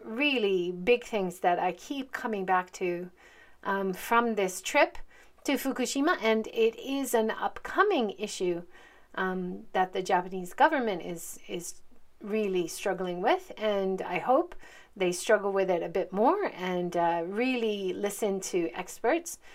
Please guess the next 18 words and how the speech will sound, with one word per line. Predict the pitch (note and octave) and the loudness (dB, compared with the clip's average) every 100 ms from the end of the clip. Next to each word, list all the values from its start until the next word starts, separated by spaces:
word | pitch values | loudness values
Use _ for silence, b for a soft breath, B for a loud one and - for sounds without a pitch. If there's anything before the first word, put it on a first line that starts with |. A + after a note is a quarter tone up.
| B B - | B B -8
and | F#3 | -8
scientists | F3 F#3+ F3+ F3+ F#3 F#3 | -4 -2 -2 -4 -6 -4
around | F3+ F3+ | -2 -2
the | F3+ | -2
world | G#3 C4 C4 | 0 -2 -2
and, | G3 F#3+ F3 E3 | -6 -4 -4 -6
uh, | F3 F3 F#3 F3+ - _ | -6 -4 -6 -10 -16 _
really | A3 C4+ C4 | -10 -8 -6
try | A3+ G3+ | -4 -2
to | F3+ | 0
make | F3 E3 | -2 -6
the | E3+ | -6
best | E3+ E3 - - | -4 -4 -6 -6
solution | F#3 G3 A3+ - F3+ F3 E3+ B B B B - | -6 -6 -6 -6 -6 -6 -10 B B B B -2
possible. | G3+ F#3 G3 E3+ D3+ - - - - - - - - - - | 0 0 -2 -4 -6 -10 -12 -12 -12 -14 -16 -18 -20 -14 -4
Uh, | G3 | -2
one | F#3+ G3 G#3+ | 2 4 4
thing, | G#3+ A3+ G#3 | 2 0 0